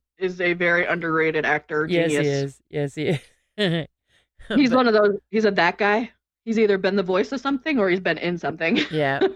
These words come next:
Speaker 2: yeah, exactly. Yeah, and he, he was the voice of the, uh, smart-ass robot in Rogue One, A Star Wars Story.
Speaker 1: Yes!
Speaker 2: Yeah, it was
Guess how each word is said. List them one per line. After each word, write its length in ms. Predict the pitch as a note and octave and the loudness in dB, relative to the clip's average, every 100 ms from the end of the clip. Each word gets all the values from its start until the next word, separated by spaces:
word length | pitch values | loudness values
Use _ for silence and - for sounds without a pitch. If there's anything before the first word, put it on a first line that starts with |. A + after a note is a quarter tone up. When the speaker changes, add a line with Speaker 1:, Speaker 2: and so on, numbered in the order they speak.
| _ _ | _ _
Speaker 2:
yeah, 240 | C#3+ C3 B2 - | -4 -4 -4 -8
exactly. 680 | D3+ C#3+ C#3 C3+ - C#3 D3+ _ _ _ _ _ _ _ _ - | -10 -4 -4 -4 -8 -14 -14 _ _ _ _ _ _ _ _ -10
Yeah, 240 | C#3 C#3 - | -4 -4 -4
and 160 | D#3+ | -4
he, 260 | F3 B3 - | -2 -4 -6
he 180 | E3 G3+ | -6 -6
was 220 | G#3+ G3 | -2 -4
the 120 | - D3+ | -4 -6
voice 400 | D#3+ E3+ E3 - | -2 -2 -4 -6
of 220 | D#3+ D3+ | -6 -6
the, 260 | D3 D3+ D3 | -6 -4 -2
uh, 340 | C#3 C3+ C3 C#3 _ _ | -2 -4 -6 -10 _ _
smart-ass 640 | _ D#3 E3+ E3+ D#3 - | _ -6 -4 0 -2 -4
robot 540 | D3+ F3 D#3+ C#3 C3 C3 | -4 -4 -2 -2 -2 -6
in 420 | D#3 C#3+ C#3 C3+ B2+ | -8 -6 -4 -6 -6
Rogue 360 | D3 D3 C3+ | -2 -2 -2
One, 400 | D3 D#3 C#3 C3+ _ _ | -6 -4 -6 -10 _ _
A 40 | |
Star 260 | - D3 D#3 | -10 -4 -4
Wars 180 | C#3+ C3 | -4 -8
Story. 440 | - C3+ C3+ C#3 _ _ _ _ _ _ | -10 -8 -6 -8 _ _ _ _ _ _
Speaker 1:
Yes! 800 | A#3+ - A#4 A#4+ A#4+ A4 C#4 _ | -6 -4 -2 -2 -4 -6 -14 _
Speaker 2:
Yeah, 400 | E3 D3+ D3+ E3+ _ _ | -6 -4 -4 -10 _ _
it 100 | - E3+ | -14 -8
was 200 | - | -2